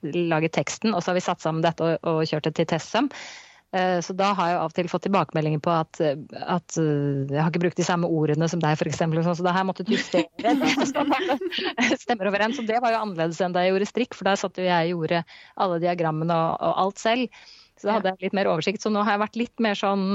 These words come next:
Speaker 1: eh, at jeg har oppdaget ting underveis, da, som har måttet, eh, ja, finskrive og justere.
Speaker 2: Mm. Det blir ekstra når det er mange involverte. Det,
Speaker 1: Ja.
Speaker 2: såpass kan vi vel si.
Speaker 1: Ja, ja, det har vært en mye,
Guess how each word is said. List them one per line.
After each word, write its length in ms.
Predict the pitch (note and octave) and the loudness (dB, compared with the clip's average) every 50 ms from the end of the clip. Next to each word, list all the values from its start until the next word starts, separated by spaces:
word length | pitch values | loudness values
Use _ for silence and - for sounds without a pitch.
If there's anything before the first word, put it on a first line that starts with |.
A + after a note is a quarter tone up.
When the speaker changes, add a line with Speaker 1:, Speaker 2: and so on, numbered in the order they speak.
| F#3+ F#3 | 0 0
Speaker 1:
eh, 1160 | - - - F#3 F#3 F3+ F3 F3 F3 E3+ E3 E3 E3 E3 E3 E3 D#3 D#3 D#3 D#3 D3+ D#3 - - - | 0 0 0 0 2 2 2 2 2 2 2 2 2 2 2 2 2 2 2 2 2 2 0 0 -2
at 80 | F3 - | -2 0
jeg 140 | F#3 F#3 F3+ | 0 0 2
har 80 | F3 - | 0 0
oppdaget 460 | - - - D#3 E3 E3 F3 E3+ - | -2 -4 -4 -2 0 0 0 0 0
ting 160 | E3 D#3+ E3 | 0 0 2
underveis, 300 | E3 E3+ E3 D#3+ E3+ F3+ - | 2 2 2 2 0 0 0
da, 140 | G3 F3+ - | -2 -2 -2
som 220 | - - E3+ E3 E3 | -2 -2 0 2 2
har 80 | D#3+ | 2
måttet, 300 | E3 D#3+ D#3 - E3 D#3 - - | 2 0 0 -2 -4 -6 -4 -2
eh, 460 | - D#3+ D#3 D3+ D3+ D3 D3 D3 D3 C#3+ D3 D3 - - - - | -2 0 2 2 2 2 2 2 2 0 0 0 0 0 0 0
ja, 80 | - D3+ - - _ _ _ - - E3 E3 - | -2 -2 -4 -6 _ _ _ -8 -8 -8 -8 -4
finskrive 720 | - F#3+ F3 D3 C#3+ C3+ - - - D3+ D3 C#3 D3 D3+ | 0 0 0 2 0 -2 -4 -2 0 0 0 0 0 0
og 80 | D#3 D#3 | 0 2
justere. 460 | D#3+ D#3+ - - D3+ C#3+ C#3+ F3+ - - _ - - _ _ _ _ _ _ _ _ - | 0 0 0 0 0 2 2 0 -2 -4 _ -20 -20 _ _ _ _ _ _ _ _ 2
Speaker 2:
Mm. 480 | B3+ G#3+ A3 G#3 F3 D#3+ D#3+ D3 D3+ - - _ - - - - - - _ | 2 2 2 2 0 0 -2 -4 -6 -10 -14 _ -20 -20 -20 -20 -20 -10 _
Det 80 | - A3 | -4 -2
blir 300 | A3 A#3 G#3+ A#3+ C4 A3+ | 0 2 4 4 4 2
ekstra 460 | F3+ - - - - - A3+ A3 A#3 A3 | 0 -2 -4 -12 -8 -2 0 0 2 2
når 240 | G#3+ G#3+ G#3+ G#3+ G#3 | 0 0 0 0 0
det 80 | G#3+ - - | 0 0 0
er 240 | F#3+ G3 F#3+ G3+ G#3 | 0 2 2 2 2
mange 300 | G3+ F#3+ E3+ D#3+ E3+ E3+ | 2 2 0 0 0 2
involverte. 640 | E3+ F3 F#3 F#3+ F#3 F3+ E3+ D#3+ - - - A3+ G#3+ G3+ - _ | 2 2 2 2 2 2 2 2 0 0 0 0 0 -2 -4 _
Det, 140 | - G3+ G#3 | 0 2 2
Speaker 1:
Ja. 460 | G#3+ G#3+ G#3 G3+ F#3 G#3 G#3 G#3 G#3 G3 | 2 2 2 2 2 2 0 0 -2 -2
Speaker 2:
såpass 320 | - G#3 G3 - A3+ - | -2 -4 -2 -2 -4 -2
kan 160 | - C4 A#3 | 0 0 2
vi 120 | F#3+ F3+ F3+ E3+ | 4 4 4 4
vel 140 | F3 F3+ F3 F3 F3 E3+ | 2 2 2 2 0 0
si. 140 | - - F3+ G#3+ A#3 | -2 -2 0 0 2
Speaker 1:
Ja, 160 | A3 G#3 G3+ - - - - - | 2 2 0 -2 -4 -12 -6 -4
ja, 280 | - C4 F4 F4 G#3 G#3+ | -2 0 2 2 0 2
det 180 | - F4 G#3 | 2 2 2
har 100 | A3 A3 G3 | 2 2 2
vært 180 | G3 F#3+ - G#3+ | 0 0 0 0
en 160 | - G#3 G#3 G#3 | 0 0 -2 -4
mye, 260 | G3+ C#4 C#4 D#4 D4 | -4 -2 0 2 2